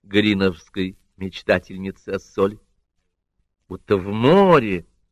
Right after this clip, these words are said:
фрегат, над которым способны взметнуться алые паруса неизвестного Грея. Сзади к Марине подошёл Руслан, протянул ей бинокль. «Здесь всё налажено, красавица», — ответил он на её удивлённый взгляд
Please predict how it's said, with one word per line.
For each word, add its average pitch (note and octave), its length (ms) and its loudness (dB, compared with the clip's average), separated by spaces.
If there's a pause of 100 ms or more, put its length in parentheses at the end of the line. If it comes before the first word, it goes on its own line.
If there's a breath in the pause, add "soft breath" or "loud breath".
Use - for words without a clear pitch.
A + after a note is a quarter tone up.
(180)
фрегат, F#2 960 0
над F2 180 -20
которым E2+ 260 -10
способны E3 540 -6
взметнуться A#2+ 760 -12 (360 soft breath)
алые F3 340 2
паруса A2+ 520 -2 (260 soft breath)
неизвестного F2 1040 -8
Грея. E2 460 -12 (1700)
Сзади G2 520 2
к - 80 -16
Марине G2 280 0
подошёл F#2 400 -2
Руслан, G2 560 0
протянул F2+ 360 -10
ей G2 120 -4
бинокль. F2+ 440 -2 (460)
«Здесь F#3 380 2
всё - 380 6
налажено, E3+ 580 6
красавица», — F#2 720 -2 (400)
ответил F2+ 520 -4
он F2+ 100 -6
на F#2 60 -6
её F2+ 160 -2
удивлённый F2+ 440 -2
взгляд F2+ 340 0